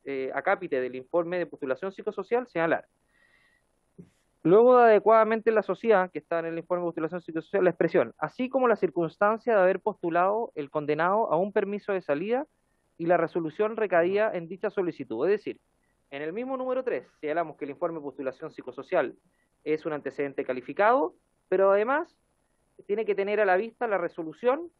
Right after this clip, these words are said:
eh, y la circunstancia de que si esta persona, este interno, gozó o no de algún beneficio, eh, intrapenitenciario. ¿Por qué? Yo lo decía en la sesión anterior, los beneficios, eh, la salida al medio libre tienen que tener una progresividad.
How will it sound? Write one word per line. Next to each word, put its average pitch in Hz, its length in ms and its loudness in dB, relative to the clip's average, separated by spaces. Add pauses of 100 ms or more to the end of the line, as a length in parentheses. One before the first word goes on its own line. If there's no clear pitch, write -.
(400)
eh, 151 960 -4
y 180 100 -6
la 165 100 2
circunstancia 202 720 -2
de 180 120 -4
que 156 80 -8
si 190 120 -10
esta 190 160 -4
persona, 190 520 -4
este 175 160 -6
interno, 180 460 -6
gozó 147 320 -4
o 214 40 -2
no 208 240 -4
de 190 60 -4
algún 170 240 -6
beneficio, 170 560 -6 (300)
eh, 151 180 -6
intrapenitenciario. 160 880 -2
¿Por 139 140 -6
qué? 180 180 0
Yo 147 100 -2
lo 160 80 2
decía 151 220 -2
en 175 40 -2
la 180 60 0
sesión 175 240 -8
anterior, 170 400 2 (360)
los 139 160 -2
beneficios, 185 840 -4
eh, 135 280 -6
la 135 120 -4
salida 160 280 0
al 190 80 2
medio 185 220 2
libre 196 320 0
tienen 175 240 -6
que 165 100 -8
tener 165 420 -4
una 170 240 -4
progresividad. 143 720 2